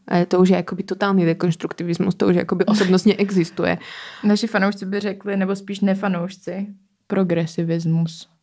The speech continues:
Speaker 2: zvrácený, militantní.
Speaker 1: <laughs>
Speaker 2: To je odkazuju k minulý epizodě.
Speaker 1: Áno. A, a pritom to je úplne obyčajný proste konstruktivismus. A takže osobnosť proste takto ne-, nefungujú, aspoň za mňa.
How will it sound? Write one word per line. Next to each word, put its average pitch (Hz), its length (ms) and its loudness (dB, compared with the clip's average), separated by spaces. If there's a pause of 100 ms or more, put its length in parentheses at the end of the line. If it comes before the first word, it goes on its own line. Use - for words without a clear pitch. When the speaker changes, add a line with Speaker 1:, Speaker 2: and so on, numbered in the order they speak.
(120)
Speaker 2:
zvrácený, 170 880 -4
militantní. 175 720 2 (100)
Speaker 1:
<laughs> - 20 4 (960)
Speaker 2:
To 214 80 2
je 214 220 4
odkazuju 214 460 4
k 208 60 -4
minulý 208 380 4
epizodě. 190 560 0 (340)
Speaker 1:
Áno. 175 300 0 (400)
A, 185 320 2
a - 180 -2
pritom 196 460 2
to 196 80 -2
je 185 80 2
úplne 220 400 -2
obyčajný 180 560 -2
proste 175 560 -10 (560)
konstruktivismus. - 960 -6 (640)
A 185 400 2
takže 202 480 -2 (320)
osobnosť 208 400 -2
proste 220 400 -4
takto 208 320 -4
ne-, 208 320 0
nefungujú, 190 800 4 (400)
aspoň 190 320 0
za 180 160 4
mňa. 175 280 6